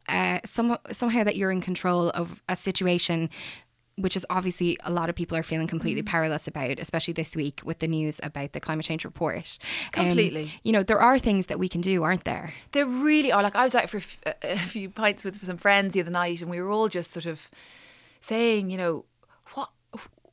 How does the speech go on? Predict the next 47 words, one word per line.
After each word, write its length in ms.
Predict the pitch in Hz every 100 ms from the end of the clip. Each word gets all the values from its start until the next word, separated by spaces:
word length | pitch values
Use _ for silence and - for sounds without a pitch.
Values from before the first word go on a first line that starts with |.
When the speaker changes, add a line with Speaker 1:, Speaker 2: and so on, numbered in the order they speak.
| _ -
Speaker 2:
how, 200 | 254 330 -
how 340 | 233 311 302
should 260 | 254 226 196
we 160 | 202
manage 500 | 180 185 220 262 180
this? 380 | - 143 - -
You 60 | 202
know, 120 | 190
Speaker 1:
Mm. 40 |
Speaker 2:
we're 160 | 180 196 233
in 100 | 214
such 320 | - 285 285
an 80 | 220
urgent 320 | 180 180 170 -
crisis. 560 | 147 147 - 147 -
We're 80 | 170
in 40 | 165
a 20 |
climate 340 | - 240 233
crisis, 380 | - 214 220 202
we're 80 | 170
in 80 | 156
a 40 |
biodiversity 600 | - - 165 226 226 208
crisis, 500 | - 190 185 190 185 - - - - -
but 100 | - 262
we're 240 | 262 254
also 600 | 285 320 320 - 196 160 -
i-, 40 | 202
sort 200 | 208 190
of 120 | 185
in 80 | 190
a 60 |
crisis 500 | 190 196 196 190 185
of, 220 | 180 156 -
of 180 | 170 -
kind 200 | 190 185
of 60 | 175
making 240 | 202 202
sure 220 | - 208
that 80 | 190
we 100 | 180 185
feel 180 | 185
positive, 720 | 165 - 196 185 180 180 170
that 120 | 175 165
we 140 | 175
feel, 640 | - - 202 208 202 196